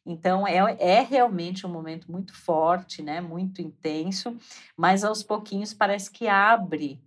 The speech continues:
o horizonte, né? E eu tava pensando também, o fato da lua minguante acontecer em Leão, significa que o Sol está em Escorpião.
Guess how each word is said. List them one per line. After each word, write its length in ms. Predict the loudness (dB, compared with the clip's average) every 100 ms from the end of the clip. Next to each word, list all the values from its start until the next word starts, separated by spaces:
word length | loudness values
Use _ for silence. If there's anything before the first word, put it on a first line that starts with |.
| _
o 200 | -10 -6
horizonte, 840 | -4 -4 -8 -8 -10 -10 -18 -20 -14
né? 300 | -8 -6 -8 -4
E 520 | 0 2 2 2 4 2
eu 100 | 2
tava 220 | 2 0
pensando 640 | -4 -8 -6 -6 -6 -8
também, 520 | -10 -10 -8 -8 -8 -10
o 40 |
fato 460 | -4 0 0 -2 -6
da 160 | -4
lua 260 | -2 -4 -6
minguante 560 | -6 -10 -8 -8 -8
acontecer 680 | -14 -12 -12 -12 -12 -10 -8
em 200 | -8 -10
Leão, 640 | -6 -6 -4 -4 -4 -6 -14 _ -20 -20 -20 _ _
significa 720 | -14 -10 -10 -12 -10 -8 -8
que 140 | -8 -12
o 40 |
Sol 580 | -16 -4 -2 0 -4 -10
está 300 | _ -6 -4
em 80 | -4
Escorpião. 720 | -8 -8 -6 -6 -6 -6 -6